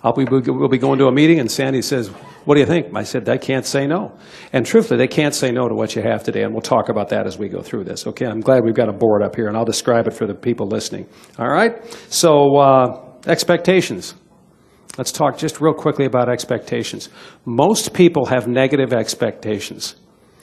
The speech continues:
You know, uh, you get a call and somebody went to the hospital.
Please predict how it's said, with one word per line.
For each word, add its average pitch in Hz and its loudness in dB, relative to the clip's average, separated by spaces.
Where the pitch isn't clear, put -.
You 120 -2
know, 117 0
uh, 110 0
you 110 -2
get 127 4
a 123 2
call 127 4
and 107 -4
somebody 135 0
went 120 0
to 127 -6
the 113 0
hospital. 110 -2